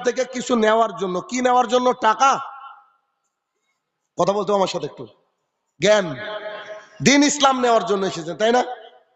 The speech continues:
তো দিন ইসলাম নিয়ে বাড়ি যেতে পারলে আপনার আমার উপকার হবে। আর যদি দিন ইসলাম নিয়ে বাড়ি অবধি না পৌঁছাতে পারি,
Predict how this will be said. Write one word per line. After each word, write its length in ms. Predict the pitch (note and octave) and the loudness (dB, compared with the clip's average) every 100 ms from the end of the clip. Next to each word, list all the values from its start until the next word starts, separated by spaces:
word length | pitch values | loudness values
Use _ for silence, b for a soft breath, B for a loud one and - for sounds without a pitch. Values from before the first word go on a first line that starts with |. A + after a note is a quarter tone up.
| _ _ _ | _ _ _
তো 60 | G3+ | 0
দিন 240 | D#3+ B3 D#4 | 2 4 4
ইসলাম 400 | E4 - D4+ D4 C#4 - | 2 0 0 -2 -10 -2
নিয়ে 280 | G#3+ C#4 D4+ | 2 4 4
বাড়ি 280 | C4+ B3+ C#4 | 4 2 0
যেতে 240 | C#4 C#4 | -4 -4
পারলে 340 | C4+ C#4 C#4 D4+ A4 - - _ _ _ _ _ _ _ _ _ | 0 0 2 0 0 -6 -20 _ _ _ _ _ _ _ _ _
আপনার 300 | G3+ G#3 C4 | -2 2 2
আমার 180 | C4+ C4+ | 2 0
উপকার 420 | C4+ C4+ A#3+ B3+ | 0 0 2 2
হবে। 220 | G3 D#3 A2+ - - _ _ _ _ _ _ _ _ | 2 -2 -6 -16 -20 _ _ _ _ _ _ _ _
আর 160 | G#3+ C4 | 0 2
যদি 240 | C4+ C#4 C#4+ - - F3 | 0 0 0 -2 -8 -2
দিন 160 | D#3+ C#4 | 2 4
ইসলাম 320 | D4 C4+ C#4+ C4+ | 2 2 0 0
নিয়ে 240 | C4+ C#4 C4 A#3 - - _ _ | -4 0 0 0 -8 -20 _ _
বাড়ি 260 | F3 B3 C#4+ | -2 0 0
অবধি 320 | C#4 C#4 D4 C4+ | -2 -2 0 2
না 140 | C4+ C4 | 4 4
পৌঁছাতে 460 | C4+ C4+ C4+ B3+ | 2 2 0 0
পারি, 300 | B3+ A3+ F#3+ | 0 -2 -4